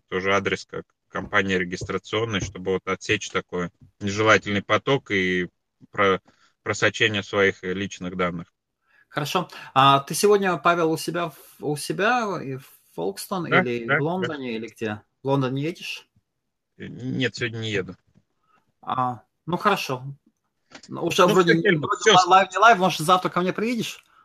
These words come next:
Speaker 1: <laughs> Ладно,
Speaker 2: Серьезно?
Speaker 1: пос-, посмотрим,
Speaker 2: Да?
Speaker 1: ладно.
Speaker 2: Созвонимся потом, да?
Speaker 1: Хорошо. Все, всем,
Speaker 2: Ну что?
Speaker 1: всем большое спасибо, будьте бдительны. Э, хорошего настроения. Все, пока.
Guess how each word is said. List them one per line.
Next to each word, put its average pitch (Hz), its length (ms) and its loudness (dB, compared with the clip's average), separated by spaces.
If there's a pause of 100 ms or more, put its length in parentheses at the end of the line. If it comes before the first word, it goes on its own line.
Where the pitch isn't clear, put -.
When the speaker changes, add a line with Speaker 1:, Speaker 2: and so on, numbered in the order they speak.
(240)
Speaker 1:
<laughs> - 580 -6 (200)
Ладно, 135 200 4
Speaker 2:
Серьезно? 226 400 4
Speaker 1:
пос-, - 560 -10
посмотрим, 127 600 2
Speaker 2:
Да? 104 60 0 (260)
Speaker 1:
ладно. 113 100 -8 (160)
Speaker 2:
Созвонимся 156 520 2
потом, 104 240 -4
да? 139 180 -2 (480)
Speaker 1:
Хорошо. 131 360 2 (380)
Все, 185 200 6
всем, 196 420 4
Speaker 2:
Ну 185 120 6
что? 196 60 6
Speaker 1:
всем 202 260 6
большое 190 320 4
спасибо, 196 460 4
будьте 165 320 4
бдительны. 151 580 4 (580)
Э, 110 260 0
хорошего 123 460 2
настроения. 101 720 0
Все, 98 240 -10 (140)
пока. 98 280 -4